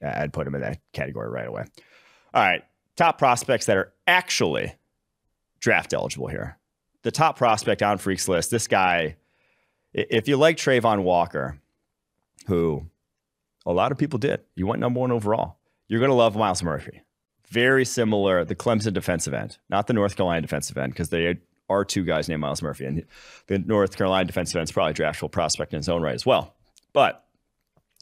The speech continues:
Clemson defensive ends, fifth on the P F F draft board, third on the Feldman's Freaks List, and my lord, dude, six five, two seventy-five.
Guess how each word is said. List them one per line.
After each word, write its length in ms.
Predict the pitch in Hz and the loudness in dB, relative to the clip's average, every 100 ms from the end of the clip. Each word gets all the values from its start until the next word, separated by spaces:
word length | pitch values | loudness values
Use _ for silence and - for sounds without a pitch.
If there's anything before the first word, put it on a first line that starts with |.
| _ | _
Clemson 360 | 110 123 123 123 | 0 2 2 -2
defensive 400 | 95 104 87 85 | 0 0 0 0
ends, 360 | 85 80 78 - _ _ _ _ _ | 0 0 -2 -8 _ _ _ _ _
fifth 360 | 147 160 - - | 4 4 -4 -6
on 60 | 120 | -4
the 60 | 113 | 0
P 100 | 135 | 0
F 120 | - | 2
F 120 | 113 | 0
draft 300 | - 98 95 | 2 0 2
board, 260 | 101 98 92 | 0 0 -2
third 560 | - 113 120 120 120 - _ _ _ | -2 2 2 0 -4 -12 _ _ _
on 120 | 104 107 | 0 0
the 60 | |
Feldman's 420 | 101 104 98 92 - | 0 0 2 -2 -2
Freaks 320 | 98 90 - | -2 -2 0
List, 220 | 87 - | -2 -2
and 60 | 80 | 0
my 140 | 82 | 0
lord, 320 | 69 73 69 | 0 0 -2
dude, 280 | - 62 - _ _ | -4 -8 -8 _ _
six 240 | - 131 - | -4 -2 2
five, 240 | 101 95 | 2 2
two 120 | - | 0
seventy-five. 1300 | 95 90 87 87 82 - _ _ - 80 65 69 - | 0 0 2 0 -2 -6 _ _ -4 -2 -2 -4 -8